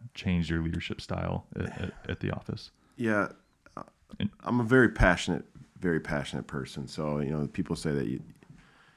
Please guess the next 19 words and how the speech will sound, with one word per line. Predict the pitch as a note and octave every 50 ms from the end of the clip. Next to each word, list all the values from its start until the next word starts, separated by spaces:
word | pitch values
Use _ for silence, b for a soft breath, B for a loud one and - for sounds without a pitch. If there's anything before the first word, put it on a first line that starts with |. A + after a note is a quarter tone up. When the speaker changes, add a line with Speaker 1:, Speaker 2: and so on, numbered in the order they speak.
| b b b b _
Speaker 2:
whatever | - F#2+ F2+ F#2
you're | F2 D2+
passionate | - - E2 E2 D#2+ - - F2+ E2
about | C#2+ D2 D2 C#2+ C2+ -
is | - C#2+ C#2 C2+ - - - _ _ -
your | - D2+ D#2+
greatest | C#2+ C2+ E2+ E2+ D#2+ D2 C#2+
strength, | - - E2+ D#2+ C#2+ C#2+
but | - D2+
it's | C#2 C2 -
probably | - - D#2 D2 C#2+ D2
also | C2+ C2+ C#2 - D#2
your, | D2 C2+ B1+ B1 B1 - _ _ _ _ _ _ _ _ - F#2
your | E2 C#2+
greatest | A#1+ D2 C#2 B1+ A1+ - -
weakness. | B1+ C2 C2 - D#2+ C#2+ A#1+ - - - - - - -
Speaker 1:
Mm. | F#2 F2+ F2 F2 E2 b b b b b b _
Speaker 2:
Um, | E2+ D#2 C#2+ C#2 C2+ C2 C2
so | - - - D#2 D2 C#2 C#2 C2